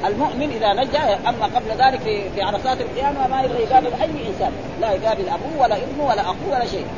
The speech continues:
عشان لا يقول له: "أنا أبغى منك حسنة ولا شيء". ها؟ وهذا: "يوم يفر من أمي وأبي وصاحبتي وبني لكل". وتقطعت بهم الأسباب، الوصلات، يعني المواصلة، المودة والإخاء والقرب والرحم والأرحام، كلهم دول ما حد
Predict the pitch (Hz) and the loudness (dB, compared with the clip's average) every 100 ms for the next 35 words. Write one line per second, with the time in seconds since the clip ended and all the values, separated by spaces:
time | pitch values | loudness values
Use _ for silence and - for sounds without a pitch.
0 | - 190 254 262 269 240 247 233 214 208 | -8 -6 -2 2 2 0 0 0 0 -2
1 | 220 208 185 214 226 196 185 175 180 175 | -4 -4 -4 -4 -4 -4 -4 -4 -6 -4
2 | - - - - - 175 247 240 247 220 | -4 -6 -6 -8 -6 -4 0 2 2 2
3 | 214 190 196 226 202 208 190 185 175 - | 0 0 -4 -4 -4 -4 -4 -6 -6 -8
4 | - - 214 190 170 170 233 208 185 170 | -8 -6 -4 -2 -2 -2 -2 -4 -2 -4
5 | 226 180 185 254 - 262 208 190 151 - | -4 -4 -4 -4 -4 -4 -4 -4 -6 -6
6 | - 190 202 254 254 226 202 - 262 208 | -6 -4 0 2 2 2 0 0 -2 -2
7 | 190 180 220 269 - 214 214 202 196 170 | -4 -4 0 0 0 -2 -2 0 0 2
8 | 143 202 202 196 214 233 220 190 180 185 | 0 -2 -2 -2 -2 -2 0 0 0 -2
9 | 185 214 - 196 185 147 - - 208 202 | 2 2 4 2 2 0 -4 4 6 6
10 | - - - 185 180 - 214 196 196 190 | 2 -8 -2 0 0 0 -2 0 2 2
11 | 185 190 214 - 208 202 185 - - 202 | 2 0 0 0 -2 -4 -6 -10 -4 2
12 | 202 190 196 190 196 - 247 359 294 262 | 4 4 2 -2 -4 0 0 0 -2 -2
13 | 214 262 240 240 214 | -2 -2 -2 0 0